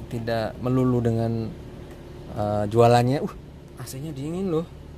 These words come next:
A C-nya dingin banget. Walaupun masih power on rail ini, tapi A C-nya dingin dan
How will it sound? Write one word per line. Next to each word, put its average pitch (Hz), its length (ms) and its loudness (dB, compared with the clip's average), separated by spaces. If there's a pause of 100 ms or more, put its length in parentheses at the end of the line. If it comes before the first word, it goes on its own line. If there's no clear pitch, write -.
(1080)
A 151 80 -8
C-nya 170 240 0
dingin 151 240 0
banget. 147 240 0 (720)
Walaupun 135 400 4
masih 139 320 2
power 135 240 6
on 143 240 2
rail 160 160 2
ini, 170 160 -2 (640)
tapi 175 400 -2 (1400)
A 143 160 0
C-nya 165 240 2
dingin 147 400 2
dan 127 720 4